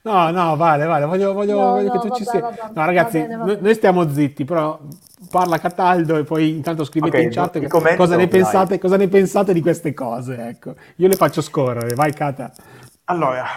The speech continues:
Speaker 3: eh, a Disneyland Paris è venuta questa fantastica idea di fare trenta statue come trenta gli, degli,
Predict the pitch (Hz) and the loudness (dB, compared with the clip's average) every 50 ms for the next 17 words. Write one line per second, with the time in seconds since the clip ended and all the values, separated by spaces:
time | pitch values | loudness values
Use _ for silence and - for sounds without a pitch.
0 | - - - - - - - - - - - _ _ _ _ _ - 143 139 135 | -12 -14 -18 -20 -20 -20 -20 -20 -20 -20 -20 _ _ _ _ _ -18 -14 -12 -12
1 | 131 127 123 123 135 180 247 226 233 214 208 170 170 175 180 202 143 135 131 123 | -10 -10 -10 -10 -10 -12 -12 -10 -8 -8 -8 -6 -6 -8 -6 -6 -6 -6 -6 -8
2 | 120 120 123 123 - 120 - 139 - 208 - - 151 131 131 123 135 165 170 127 | -8 -10 -10 -12 -14 -16 -16 -14 -16 -16 -18 -14 -10 -8 -6 -6 -6 -6 -8 -10
3 | 120 117 - 117 107 104 113 - - 202 226 220 226 156 143 - - 131 127 123 | -12 -12 -10 -10 -10 -10 -12 -16 -14 -14 -14 -12 -12 -14 -14 -12 -10 -10 -10 -10
4 | 117 113 123 120 117 113 120 127 120 117 - 117 110 - - 110 113 113 - 117 | -10 -12 -10 -10 -10 -10 -10 -10 -10 -10 -10 -12 -12 -12 -12 -12 -12 -12 -10 -10
5 | 113 107 107 107 | -10 -10 -10 -10